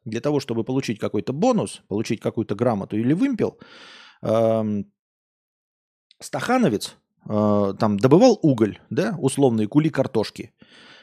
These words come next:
Вот. И ему все подносили, чтобы он показал результат сто двадцать кулей картошки.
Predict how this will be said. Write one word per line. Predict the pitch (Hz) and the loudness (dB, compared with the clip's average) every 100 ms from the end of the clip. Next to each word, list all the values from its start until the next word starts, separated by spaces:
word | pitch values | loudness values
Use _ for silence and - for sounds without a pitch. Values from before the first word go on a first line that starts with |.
| _ | _
Вот. | 120 127 107 - _ _ _ - | 2 4 2 -4 _ _ _ 2
И | 156 170 170 165 151 - | 8 10 10 8 4 2
ему | 147 220 269 | 2 2 2
все | - 202 | 2 0
подносили, | 143 117 151 - 254 240 | 0 -4 -6 -4 -6 -6
чтобы | - 156 151 151 | -4 -2 0 2
он | 202 208 | 2 2
показал | 151 139 139 175 | 2 2 2 2
результат | 127 123 117 160 | 2 2 0 -2
сто | - | -2
двадцать | 110 123 131 117 | 0 0 0 -4
кулей | 104 104 | -2 -2
картошки. | - 98 - - - | -2 -8 -8 -12 -16